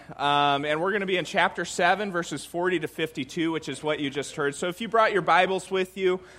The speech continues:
uh, go ahead and open there, and, and as you're going there, I wanna kick us off this morning with a question.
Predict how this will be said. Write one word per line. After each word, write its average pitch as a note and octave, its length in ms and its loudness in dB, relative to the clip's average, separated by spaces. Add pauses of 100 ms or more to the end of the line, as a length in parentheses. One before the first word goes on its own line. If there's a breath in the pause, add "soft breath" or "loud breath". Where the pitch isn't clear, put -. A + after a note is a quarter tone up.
(180 loud breath)
uh, C#3+ 280 6
go G3+ 320 2
ahead F#3 280 4
and D#3 160 -2
open D#3+ 400 0
there, D3 300 2
and, C3+ 200 0
and D#3+ 200 -2
as A#3+ 280 0
you're B3+ 120 -4
going F#3 380 2
there, D#3+ 120 2
I D#3 60 4
wanna B3 260 -2
kick G3 240 -6
us E3+ 160 -4
off C#3+ 260 4
this - 240 -8
morning C3+ 280 -6
with A#2+ 160 -8
a A2+ 40 -12
question. F#2 600 -8